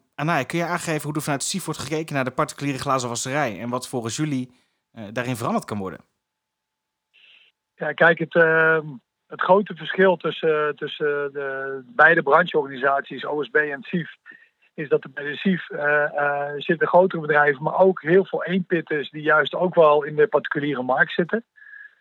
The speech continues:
Speaker 2: Dus, eh, wij hebben ook echt wat leden die echt, eh, eh, echt alleen maar glaswassing doen bij particulieren of, of N N. Ehm, eh, en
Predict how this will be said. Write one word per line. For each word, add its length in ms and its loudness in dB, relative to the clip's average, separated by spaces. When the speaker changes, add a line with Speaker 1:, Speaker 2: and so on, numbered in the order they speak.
Speaker 2:
Dus, 280 -4
eh, 380 6
wij 180 2
hebben 200 4
ook 120 0
echt 160 -4
wat 220 4
leden 300 4
die 180 -8
echt, 200 -6
eh, 300 4
eh, 580 -4
echt 280 -6
alleen 300 4
maar 140 6
glaswassing 560 4
doen 120 -2
bij 100 4
particulieren 760 0
of, 260 -2
of 340 -4
N 380 2
N. 120 2
Ehm, 640 4
eh, 640 4
en 140 -2